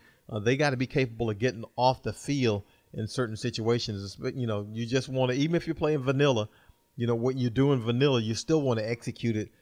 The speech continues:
uh, the right way, and they just didn't do that against Jacksonville. So, you know, those are a couple of things I wanna see. Maybe Andrus Peat, the left guard, gets a little bit of run in this game 'cause he, he's been working back in,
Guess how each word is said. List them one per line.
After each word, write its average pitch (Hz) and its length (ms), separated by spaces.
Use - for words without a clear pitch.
uh, 110 180
the 110 140
right 113 280
way, 110 260
and 101 120
they 107 100
just 107 320
didn't 113 320
do 113 180
that 107 180
against 101 280
Jacksonville. 98 500
So, 107 180
you 170 80
know, 147 80
those 180 220
are - 20
a 117 40
couple 139 200
of 117 80
things 113 160
I 110 60
wanna 107 160
see. 127 100
Maybe 165 380
Andrus 139 320
Peat, 151 200
the 123 60
left 120 240
guard, 123 300
gets 110 240
a 113 80
little 110 200
bit 107 160
of 104 80
run 107 220
in 107 80
this 104 140
game 104 200
'cause 107 140
he, 120 280
he's 139 200
been 120 160
working 110 320
back 110 260
in, 107 220